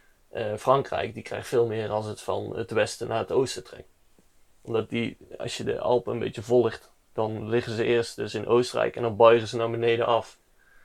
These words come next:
Eh, zeg maar, weer naar Italië.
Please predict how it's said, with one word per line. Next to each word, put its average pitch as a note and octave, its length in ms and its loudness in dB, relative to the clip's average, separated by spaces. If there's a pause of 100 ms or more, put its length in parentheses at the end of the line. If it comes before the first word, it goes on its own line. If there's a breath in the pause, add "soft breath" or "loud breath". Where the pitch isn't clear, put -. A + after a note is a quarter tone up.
(180 soft breath)
Eh, D2 380 -8
zeg A2 220 -6
maar, G#2 380 -10 (260)
weer A2 360 -10
naar G#2+ 260 -6
Italië. A2 540 -2